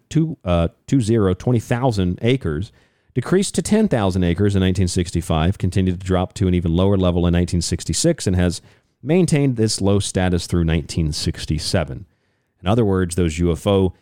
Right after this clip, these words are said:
sightings began around the time of nineteen sixty-five, and they ended around the time of nineteen sixty-seven into nineteen sixty-eight.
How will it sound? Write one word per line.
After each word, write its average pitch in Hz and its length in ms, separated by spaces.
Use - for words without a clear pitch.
sightings 107 460
began 98 520
around 220 280
the 175 60
time 123 280
of 95 100
nineteen 92 560
sixty-five, 147 920
and 95 160
they 95 100
ended 87 320
around 82 260
the 82 60
time 78 300
of 80 80
nineteen 76 320
sixty-seven 78 760
into 76 200
nineteen 73 340
sixty-eight. 87 640